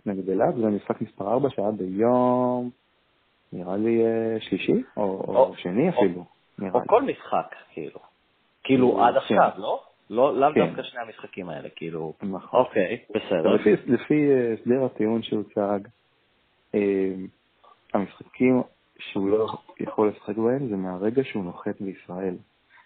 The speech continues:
Speaker 1: והסוכן שלו צריך להודיע לאיגוד על זה שהוא נוחת בישראל ובאיזה קבוצה הוא חתום.
Speaker 2: מהרגע שהוא דרך על אדמת הקודש.
Speaker 1: כך לפי, זה בדיוק,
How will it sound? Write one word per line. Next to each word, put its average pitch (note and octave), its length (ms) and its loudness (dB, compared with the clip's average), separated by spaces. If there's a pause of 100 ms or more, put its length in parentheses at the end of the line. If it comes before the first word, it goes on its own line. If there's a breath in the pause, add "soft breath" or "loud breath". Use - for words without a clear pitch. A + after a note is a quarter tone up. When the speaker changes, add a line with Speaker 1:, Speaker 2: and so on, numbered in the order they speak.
(120 soft breath)
Speaker 1:
והסוכן G#2 440 -4
שלו G#2 200 -2
צריך - 220 -10
להודיע G2 320 -4
לאיגוד B2+ 440 -10 (500 soft breath)
על G2+ 60 -6
זה G2+ 100 -4
שהוא G2 200 -6
נוחת F#2 240 -12
בישראל C#3+ 600 -2
ובאיזה F#2+ 340 -4
קבוצה F2+ 360 -12
הוא F#2 160 -8
חתום. - 260 -18 (200)
Speaker 2:
מהרגע D#3 560 4
שהוא B2+ 260 -2
דרך A#2 440 2
על A#2+ 80 0
אדמת A2 360 -4
הקודש. - 760 -6 (680)
Speaker 1:
כך - 220 0
לפי, E3 380 0
זה - 160 -2
בדיוק, F#3 260 -4